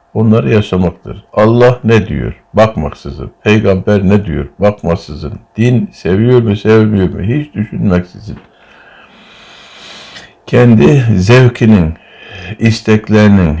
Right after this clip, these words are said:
şehvetlerinin, arzularının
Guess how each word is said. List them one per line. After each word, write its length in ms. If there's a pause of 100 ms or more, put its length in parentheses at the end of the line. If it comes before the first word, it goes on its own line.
şehvetlerinin, 1400
arzularının 960